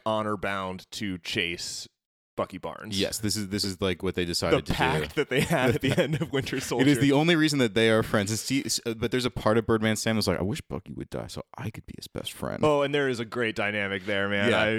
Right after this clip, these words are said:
Speaker 1: freaking
Speaker 2: There's a
Speaker 1: love it.
Speaker 2: strong, that's, it's a strong love triangle. It's actually the best love
Speaker 1: <laughs> It is,
Speaker 2: triangle
Speaker 1: it
Speaker 2: in
Speaker 1: is
Speaker 2: this movie.
Speaker 1: totally. Like,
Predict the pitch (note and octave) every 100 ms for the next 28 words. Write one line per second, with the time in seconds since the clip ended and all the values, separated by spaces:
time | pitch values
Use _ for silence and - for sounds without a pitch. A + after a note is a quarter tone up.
0 | A2 G#2+ - A2+ B2 D3 D3+ - C3+ B2
1 | A#2+ A2+ B2 - B2 C#3 - C3+ B2+ A2+
2 | G2 F#2+ - F2+ E2 D#2+ D#2+ F#2+ D#3 F#3+
3 | C#3+ - A#2+ A#2+ G2 - F#4+ D#3+ E3 F#3+
4 | F#3+ G#3 G3 - E3 E3 F3+ E3+ C3+ -
5 | _ - - E4+ D4 C4 C4